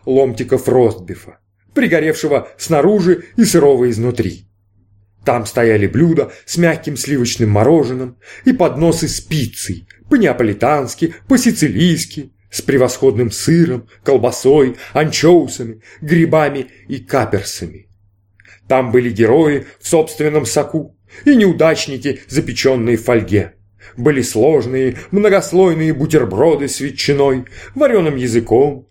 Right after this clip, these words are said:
солониной, отбивной из печенки, сливочным сыром, луком, салатом из шинкованной капусты, картофельным салатом, укропом и наполовину прокисшими пикулями.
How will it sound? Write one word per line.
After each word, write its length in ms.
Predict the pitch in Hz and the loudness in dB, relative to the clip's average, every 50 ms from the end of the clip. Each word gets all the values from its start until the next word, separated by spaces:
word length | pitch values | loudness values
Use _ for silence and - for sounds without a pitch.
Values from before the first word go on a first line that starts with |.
| _ _ | _ _
солониной, 800 | - - 143 120 117 113 101 98 123 147 143 120 120 117 110 _ _ _ - - - | -6 -2 0 2 2 2 0 -2 -2 -4 -4 -6 -6 -10 -10 _ _ _ -20 -6 -2
отбивной 560 | 170 147 123 117 143 135 131 135 135 131 131 | -2 -2 -2 -2 -2 -2 0 2 2 2 2
из 120 | 127 - | 0 -2
печенки, 800 | - - 123 117 - - 110 127 151 135 113 - - - - _ _ _ _ _ | -6 -8 -8 -6 -2 0 2 2 2 0 -4 -10 -18 -20 -20 _ _ _ _ _
сливочным 640 | - - 165 165 160 156 151 156 - 151 156 151 131 | -4 0 2 2 2 0 -2 -4 -2 -2 -2 -2 -2
сыром, 580 | - - - 190 180 180 165 147 143 135 - _ _ _ _ _ - | -4 -4 0 2 2 2 2 0 -4 -10 -16 _ _ _ _ _ -2
луком, 560 | 110 117 131 180 190 175 - - 147 143 - _ - - _ _ | 0 2 4 2 2 2 -2 -6 -10 -10 -12 _ -20 -20 _ _
салатом 680 | - - - 135 143 147 160 175 170 165 170 165 175 | -8 -2 0 0 2 4 2 2 2 0 0 0 0
из 80 | 175 - | 0 0
шинкованной 580 | - - 175 170 170 156 170 160 156 156 160 160 | 0 0 0 0 2 0 0 0 0 -2 -2 -2
капусты, 680 | - 151 151 - 165 165 - - - - 139 - _ _ _ _ _ _ _ | -2 -2 -2 0 -4 -4 -4 -6 -12 -16 -16 -16 _ _ _ _ _ _ _
картофельным 760 | - 151 151 - - - 131 175 175 175 165 160 160 170 165 160 | -2 -2 -2 -2 -2 0 2 2 2 2 -2 -2 -2 -2 -2 -2
салатом, 580 | - - 151 151 156 151 147 - 143 - - _ _ _ _ _ _ - | 0 0 2 2 2 0 -2 -6 -10 -14 -14 _ _ _ _ _ _ -2
укропом 680 | 196 165 143 147 156 180 190 180 - 175 170 165 170 - - - | -2 0 0 2 2 4 4 4 2 0 -2 -2 -4 -10 -4 2
и 120 | 277 302 | 2 4
наполовину 680 | 269 220 214 190 180 170 147 143 170 170 170 165 165 - - _ _ | 4 4 2 0 0 -2 0 0 0 0 0 0 -2 -6 -14 _ _
прокисшими 760 | - 170 151 - - - 143 135 - - - - 127 127 127 | 0 0 0 -2 -6 -14 -12 -10 -10 -8 -6 -4 -2 -2 -4
пикулями. 720 | - - 131 127 - - - 120 85 85 80 - - _ | -4 -2 -4 -4 -4 -2 -4 -4 -4 -4 -8 -12 -20 _